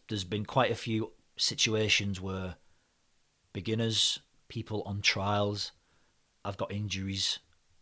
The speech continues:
for one reason or another, and it's stopped them joining as a result. Now, for me, one as an instructor, two as a business owner, that's a little bit annoying that they've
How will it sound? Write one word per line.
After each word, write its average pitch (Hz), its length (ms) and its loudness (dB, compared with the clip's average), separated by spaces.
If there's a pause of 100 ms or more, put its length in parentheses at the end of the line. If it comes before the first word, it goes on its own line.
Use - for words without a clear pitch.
(680)
for 98 200 -8
one 101 180 -2
reason 98 260 -2
or 92 120 -2
another, 92 380 -6 (600)
and 185 140 -4
it's - 420 -6 (640)
stopped - 320 -2
them 92 120 -4
joining 90 380 -4 (100)
as 92 140 -8
a 90 40 -6
result. 90 500 -8 (1900)
Now, 101 160 -2
for 107 140 -4
me, 110 280 2 (460)
one 117 200 2
as 117 120 2
an 113 60 2
instructor, 120 600 2 (220)
two 117 220 2
as 107 80 2
a 101 40 0
business 107 380 0
owner, 101 340 -2 (880)
that's 110 200 -2
a 101 40 0
little 98 140 -2
bit 92 140 -4
annoying 92 420 -4 (220)
that 87 100 -6
they've 90 180 -10